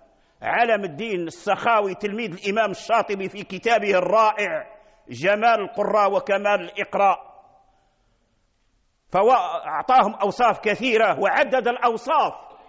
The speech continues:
لأهل القرآن. ثم قال في الأخير: "وقد اجتمعت في شيخنا الإمام الشاطبي هذه الأوصاف وأزيد".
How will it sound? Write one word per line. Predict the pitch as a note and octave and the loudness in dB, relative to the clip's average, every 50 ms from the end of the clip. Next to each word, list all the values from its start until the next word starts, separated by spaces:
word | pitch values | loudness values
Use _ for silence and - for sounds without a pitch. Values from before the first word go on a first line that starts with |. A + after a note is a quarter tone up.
| _ _ _ _ | _ _ _ _
لأهل | A#3 F3+ F#3+ A3+ A3+ B3+ A3+ G#3 | -10 -8 -6 -4 -2 -2 -2 -2
القرآن. | G3 - - G3 F#3 F3 D#3+ D3 B2 G2+ F2+ - - - _ _ _ _ _ _ _ _ _ _ _ _ _ _ _ _ _ _ _ _ _ _ _ _ _ _ _ _ _ _ _ _ _ _ _ _ _ _ | -6 -4 -2 -2 0 0 0 0 0 -2 -6 -12 -20 -20 _ _ _ _ _ _ _ _ _ _ _ _ _ _ _ _ _ _ _ _ _ _ _ _ _ _ _ _ _ _ _ _ _ _ _ _ _ _
ثم | _ G#3 G#3+ B3 | _ -2 0 0
قال | C4 C4 C#4 D#4+ E4 D#4 C#4+ | 0 0 2 2 4 4 2
في | A#3 | 0
الأخير: | - - C4 B3 - C#4+ D#4+ D#4+ C4+ A#3 G#3 E3 - - - _ _ _ _ _ _ _ _ _ _ _ _ _ _ _ _ _ _ _ _ _ _ _ _ _ _ _ _ _ | 0 -2 -2 -2 -2 -4 -4 -4 -4 -6 -6 -12 -20 -20 -20 _ _ _ _ _ _ _ _ _ _ _ _ _ _ _ _ _ _ _ _ _ _ _ _ _ _ _ _ _
"وقد | - E3+ G#3 - B3+ C4 A3 D4+ | -2 -2 0 2 0 0 0 -2
اجتمعت | E4+ - - - D#4 D#4+ D#4 D4+ B3 B3+ C4+ C4+ | -6 -8 -2 0 0 2 2 2 0 0 -2 -4
في | - C4 C4 A#3+ | -6 -10 -10 -10
شيخنا | - - C#4 D#4+ D#4+ - - - C#4 C4 B3+ B3 A#3+ A3+ A3 - A3 | -6 -6 -6 -4 -4 -6 -6 -6 -6 -4 0 0 2 2 2 0 -2
الإمام | G#3+ G#3+ - B3 B3+ B3+ C#4+ D4+ C#4+ C4+ B3 | -4 -4 -4 -6 -2 0 2 2 2 0 -2
الشاطبي | - - - B3+ C#4+ D4 C#4+ C#4+ C#4+ B3+ C#4 C4 | -6 -6 -2 0 2 2 2 0 -4 -4 -2 0
هذه | A3 B3 D4+ D#4+ D4 C#4 C#4+ A#3+ B3 | 2 2 2 2 2 0 -2 -6 -6
الأوصاف | B3 A#3+ - F3+ D#3+ D3 - B3 C#4 D#4 D#4 C#4 - | -6 -2 -2 -2 -2 -2 -4 -2 0 2 2 0 0
وأزيد". | A3 A3+ A#3 A#3+ C4 C4 G#3 E3+ E3+ E3 D#3 C#3 | -2 -4 -2 0 0 -2 -2 -2 -4 -4 -4 -4